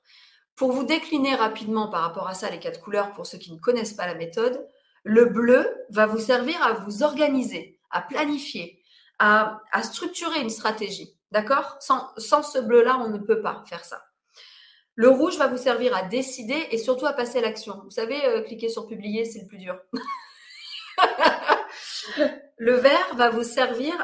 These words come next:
à créer une vraie relation avec votre audience, à les écouter, à répondre à leurs questions, à vraiment rentrer en relation. Et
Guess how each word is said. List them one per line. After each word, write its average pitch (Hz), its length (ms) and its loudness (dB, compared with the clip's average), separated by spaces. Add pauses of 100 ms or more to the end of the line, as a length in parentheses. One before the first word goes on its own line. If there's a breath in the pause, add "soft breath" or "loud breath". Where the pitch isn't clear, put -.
à 220 220 6
créer 277 200 -2
une 233 160 -2
vraie 240 240 -2
relation 208 400 -2
avec 190 120 -6
votre 175 280 -2
audience, 254 380 -4
à 180 100 -4
les 180 300 -6
écouter, 277 460 -6
à 247 120 0
répondre 196 400 -6
à 185 80 -4
leurs 175 280 -8
questions, 277 640 -6
à 214 100 -6
vraiment 190 420 -6
rentrer - 340 -8
en 190 200 -10 (120)
relation. 208 500 -2 (1000)
Et 330 80 -4